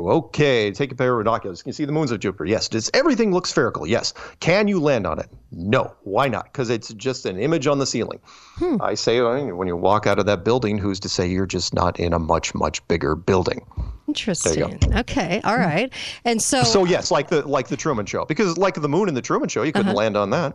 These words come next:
Speaker 2: Okay. All right. Interesting. Okay. Taking that in. So there are certain scriptures even that people point to, right?
Speaker 1: Yeah.
Speaker 2: Are there?
Speaker 1: Yeah.
Speaker 2: Okay. Do you wanna discuss those for a second?
Speaker 1: Oh, boy.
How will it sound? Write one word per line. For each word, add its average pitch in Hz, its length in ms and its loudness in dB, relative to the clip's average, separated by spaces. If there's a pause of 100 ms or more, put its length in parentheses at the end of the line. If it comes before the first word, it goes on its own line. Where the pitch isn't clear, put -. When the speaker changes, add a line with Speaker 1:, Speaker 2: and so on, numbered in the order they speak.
(120)
Speaker 2:
Okay. 349 240 -2 (260)
All 226 140 2
right. 294 320 -2
Interesting. 214 640 0
Okay. 214 380 0
Taking 214 340 -2
that 254 160 0
in. 214 220 0 (300)
So 262 320 2
there 269 340 0
are 233 180 0
certain 233 440 0
scriptures - 640 0
even 156 280 0
that 160 160 0
people 175 500 0 (180)
point 262 320 0
to, 151 340 -2 (120)
right? 196 340 0 (380)
Speaker 1:
Yeah. - 100 -2
Speaker 2:
Are 202 160 0
there? 185 140 2
Speaker 1:
Yeah. 214 80 0
Speaker 2:
Okay. 190 260 0 (240)
Do 226 60 0
you 208 40 2
wanna 220 140 0
discuss 202 400 0
those 180 260 0
for - 140 -4
a 160 40 -2
second? 180 300 -6 (800)
Speaker 1:
Oh, 127 280 4
boy. 101 280 0